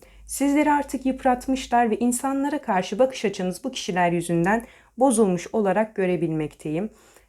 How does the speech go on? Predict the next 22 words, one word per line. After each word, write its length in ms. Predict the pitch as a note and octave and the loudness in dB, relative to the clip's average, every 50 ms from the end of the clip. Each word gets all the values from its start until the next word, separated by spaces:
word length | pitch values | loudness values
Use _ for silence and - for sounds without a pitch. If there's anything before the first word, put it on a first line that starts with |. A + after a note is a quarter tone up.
| _ - | _ -4
Ee, 380 | - E3+ E3 E3 E3 E3 E3 E3 | -2 0 2 2 2 2 2 2
maalesef 560 | G3+ C4+ F4+ E4 C#4+ C4+ - - C4 B3 B3 - | 0 0 0 0 0 -2 0 -2 -2 -2 -2 -4
ki 80 | C4+ | -4
insanları 520 | B3 B3 A#3+ A#3+ - B3 A#3+ A#3 A#3+ A3+ A#3 | -2 0 0 0 -2 -2 -2 0 0 2 0
artık 280 | A3+ A3 - - - | 0 -2 -4 -8 -4
hayatınızdan 600 | A3+ A3 A3 A3 A3 - A3+ A3 G#3 G#3+ A3 G#3+ G#3+ | -2 0 0 0 0 0 -2 -2 -2 0 -2 -4 -4
soyutlamaya 680 | G#3+ - G#3+ G#3 G3+ G3+ - G3+ G3+ G3+ G3 G3 F#3 | -2 -2 -2 -2 -2 -2 -4 -6 -4 -4 -2 -2 0
başlıyorsunuz. 840 | F3 E3+ E3+ E3+ - - E3 D#3 D3+ - - D3 D3+ D#3 D#3 - - _ _ _ _ _ _ _ | 0 0 0 -2 -6 -6 -6 -6 -6 -6 -6 -4 -4 -4 -4 -6 -14 _ _ _ _ _ _ _
İnsanları 680 | - G3 G#3 G3+ - - A#3+ A#3 A#3+ B3 B3 C4 C4+ B3 | -4 -2 -2 -2 0 0 2 2 4 2 2 2 2 2
yok 280 | F#3+ F#3+ A#3 A#3 A#3 | 4 4 4 2 2
saymaya 500 | - - A3 G3 F#3+ F#3+ F#3 F#3+ F#3+ F3+ | -2 -6 -4 -2 0 0 0 0 0 0
başlayacaksınız. 920 | E3 D#3+ D#3+ - - E3+ D#3+ D3+ E3 D#3+ D#3+ - - - G3+ G#3+ F#3 E3 | 0 -2 -2 -4 -6 -8 -6 -4 -4 -6 -6 -8 -6 -4 -4 -4 -2 -2
Neden? 440 | E3 F3 F#3+ G3 D#3+ F3+ F3+ G3 G#3+ - - _ _ _ _ _ _ | -2 -2 -2 0 0 0 0 0 -2 -10 -18 _ _ _ _ _ _
Çünkü 380 | - - F4 E4+ C#4+ - A3 | 0 4 4 4 6 4 0
sizlere 500 | G3+ - - C4 C4+ B3 A3+ B3 G#3+ G3 | -4 -2 -4 -4 -4 2 2 2 4 4
yaptıkları 680 | G3 G3+ A3+ A#3 A#3 - - A3 G#3+ - G3 F#3+ F#3 G#3 | 4 4 4 2 0 -4 -8 -10 -6 -2 -2 0 2 2
yanlışlardan, 1040 | A3 F#3+ E3 D#3+ F3 F3+ F#3+ G3 G3 F#3+ - - - G#3 G3 F#3+ F#3 E3 F3+ D#3 D3 | 0 0 0 -2 -2 -2 0 0 -2 -2 -4 -8 -6 -2 -2 -2 -2 -2 -4 -6 -4
sizlere 480 | C#3+ - - G#3 G#3 G#3 A#3 B3 B3 C4+ | -6 -6 -6 -4 -4 2 2 2 2 4
yaptıkları 640 | C4 B3 A3+ A3 - - - G#3 - A3+ A3+ A3+ A3+ | 2 2 0 0 -4 -12 -16 -10 -6 -4 -4 -4 -4
kalp 340 | - - G#3+ A#3 B3 - - | -6 -4 -4 -4 -4 -6 -4
kırmalardan 760 | - G3+ E3+ E3 D#3+ D#3+ D#3 D3+ D3+ D3 C#3+ D#3 D3 E3 E3+ | -2 -2 0 0 0 0 0 0 -2 -2 -4 -6 -4 -2 0
dolayı 400 | G#3+ A3 F#3+ E3 D#3+ E3 G3 G#3+ | 0 2 2 2 2 0 -2 -6